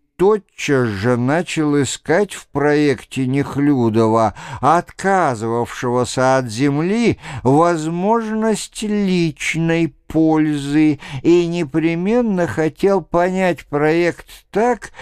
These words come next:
чтобы ему можно было воспользоваться отдаваемой землей. Когда же он понял, что и это невозможно,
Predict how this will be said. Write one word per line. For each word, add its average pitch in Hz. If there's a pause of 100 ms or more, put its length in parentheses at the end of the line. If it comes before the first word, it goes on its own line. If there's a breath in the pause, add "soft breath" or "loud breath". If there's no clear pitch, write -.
(180 loud breath)
чтобы 175
ему 190
можно 208
было 214
воспользоваться 247 (200 loud breath)
отдаваемой 185
землей. 143 (1160)
Когда 131
же 131
он 143
понял, 139
что -
и 147
это 170
невозможно, 104